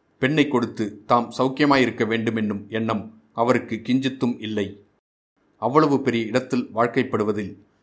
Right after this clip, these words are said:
அவளுக்கு ஏற்படக்கூடிய நன்மைகளை பற்றியே அவர் அதிகமாய் எண்ணி,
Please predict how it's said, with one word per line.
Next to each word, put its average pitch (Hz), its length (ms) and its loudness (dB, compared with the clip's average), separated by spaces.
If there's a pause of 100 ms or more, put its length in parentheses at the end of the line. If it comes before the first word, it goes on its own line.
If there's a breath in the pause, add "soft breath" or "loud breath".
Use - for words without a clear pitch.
(100)
அவளுக்கு 135 460 2
ஏற்படக்கூடிய 127 640 2
நன்மைகளை 120 480 0
பற்றியே 104 640 -6
அவர் 113 360 -4
அதிகமாய் 117 540 0
எண்ணி, 107 440 -6